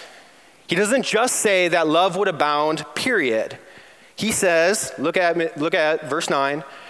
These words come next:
"For love to abound more and more and more with knowledge and all discernment." And here's where I just want to hit timeout.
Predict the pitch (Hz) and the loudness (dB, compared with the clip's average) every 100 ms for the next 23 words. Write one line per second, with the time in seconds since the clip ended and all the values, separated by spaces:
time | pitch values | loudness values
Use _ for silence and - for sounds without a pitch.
0 | - - - - 180 160 175 240 220 240 | -20 -20 -18 -4 0 2 4 2 0 -2
1 | 185 165 165 160 165 151 160 185 214 220 | 0 2 2 0 -2 -4 -2 0 2 0
2 | 202 190 196 185 143 143 151 - - - | 0 0 0 0 0 0 -2 -6 -20 -20
3 | - - 117 139 254 302 - - - - | -18 -10 -6 0 2 2 0 -4 -8 -10
4 | - - - - - _ _ _ _ _ | -20 -20 -20 -20 -20 _ _ _ _ _
5 | 156 180 185 151 131 139 - - - - | -2 2 2 2 2 -2 -4 -6 -10 -14
6 | - - _ _ _ - - - 160 160 | -20 -20 _ _ _ -20 -12 -4 -2 0
7 | 175 170 170 156 147 - 160 139 120 113 | 2 2 2 0 -4 -2 -2 -2 -4 -8
8 | - - - - _ - - - - - | -14 -18 -18 -20 _ -20 -20 -20 -20 -20
9 | - - - - - - - - - - | -20 -20 -20 -20 -20 -20 -20 -20 -20 -14
10 | - 165 247 233 214 175 208 175 180 175 | -4 0 2 4 2 2 2 2 0 0
11 | 185 151 120 | 0 0 0